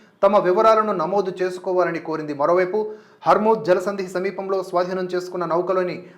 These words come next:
పదిహేడు మంది భారతీయుల విడుదల కోసం ఇరాన్ అధికారులతో భారత విదేశాంగ శాఖ సంప్రదింపులు జరుపుతూ ఉంది. నిన్న హైజాక్ చేసినటువంటి,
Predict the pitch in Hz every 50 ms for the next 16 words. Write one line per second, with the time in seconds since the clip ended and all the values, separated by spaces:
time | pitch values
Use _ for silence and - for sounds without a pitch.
0 | - - 170 180 202 208 208 202 196 196 185 185 - - 151 165 185 185 196 190
1 | 180 170 170 180 185 185 180 175 175 170 - 185 - - - - - - 127 143
2 | 175 180 180 160 156 175 175 190 185 185 180 - 190 196 175 165 - - - -
3 | - - 131 156 170 180 175 175 165 165 180 175 180 165 165 165 160 160 156 156
4 | 160 156 139 135 - - - - _ _ - - 170 165 185 180 175 165 165 170
5 | 151 151 147 147 - - 156 135 127 110 104 98 - - - - _ - - 170
6 | 185 196 185 170 147 139 - - 160 185 185 208 208 202 202 190 180 190 196 185
7 | 165 175 185 175 175 156 143 - -